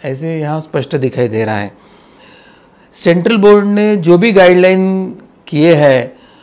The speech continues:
उसका जो पालन है वो राज्य के प्रदूषण नियंत्रण मंडल ने ही करना आवश्यक होता है।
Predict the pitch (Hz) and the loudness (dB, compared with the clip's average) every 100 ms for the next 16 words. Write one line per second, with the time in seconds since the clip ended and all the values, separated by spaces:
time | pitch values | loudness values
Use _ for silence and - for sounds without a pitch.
0 | _ _ - 151 131 - 190 196 208 202 | _ _ -10 -8 -6 0 2 2 2 2
1 | 147 143 143 156 175 175 175 160 131 127 | 2 2 0 0 0 0 0 0 0 -4
2 | 147 175 170 151 139 139 175 160 147 143 | -4 -4 -4 -4 -6 -4 -4 -2 -4 -4
3 | 147 160 147 131 135 147 151 160 165 139 | -6 -4 -4 -2 -2 -2 -2 -2 -2 -4
4 | 143 135 127 127 127 151 131 - 120 101 | -4 -4 -4 -6 -8 -12 -12 -10 -8 -8
5 | 98 | -10